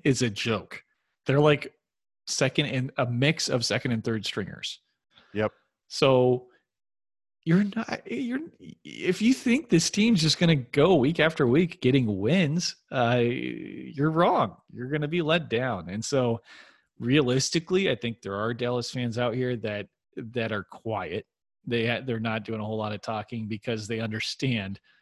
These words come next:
Speaker 1: that their team is just not the same team on paper at the beginning of the year.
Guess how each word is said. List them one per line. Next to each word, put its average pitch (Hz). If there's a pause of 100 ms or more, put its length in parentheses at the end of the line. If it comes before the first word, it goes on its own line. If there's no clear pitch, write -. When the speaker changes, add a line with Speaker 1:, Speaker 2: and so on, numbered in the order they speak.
(180)
Speaker 1:
that 139
their 120
team 113
is 101
just - (180)
not 117
the 120
same 120
team 107 (320)
on 110
paper 113
at 98
the 95
beginning 101
of 92
the 95
year. 85